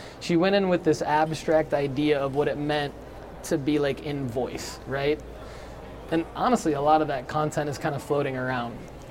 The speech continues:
But then she walked away from our conference with, like, actual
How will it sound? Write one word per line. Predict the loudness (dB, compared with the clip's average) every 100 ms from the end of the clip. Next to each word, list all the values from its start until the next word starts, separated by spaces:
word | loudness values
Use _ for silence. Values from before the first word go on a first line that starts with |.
| -4 0
But | 2
then | 2 2 2 0
she | 2 6
walked | 6 6
away | 4 4
from | 4 2
our | 2 2
conference | 2 -2 -2 -4 -4 -6 0
with, | 2 4
like, | 4 2
actual | 0 0 2 4 4 4 -2